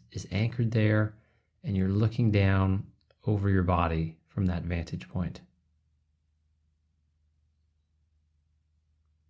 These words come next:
So your whole body is filling your awareness. The image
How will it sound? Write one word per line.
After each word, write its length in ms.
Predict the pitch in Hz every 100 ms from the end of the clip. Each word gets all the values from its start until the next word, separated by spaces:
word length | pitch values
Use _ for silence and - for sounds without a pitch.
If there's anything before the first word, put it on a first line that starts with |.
| _ _ -
So 100 | -
your 160 | 101 92
whole 600 | - 127 127 131 131 127
body 800 | - - 98 98 92 92 92 - _ _ _ _ _ _ _ _ _ _ _ _ _
is 140 | -
filling 760 | - - 104 98 95 92 90 - - _ _ _
your 140 | 98 90
awareness. 680 | 87 82 80 80 - - - _ _ _ _ _ _ _ _ -
The 180 | 110 92
image 680 | 107 110 107 104 - -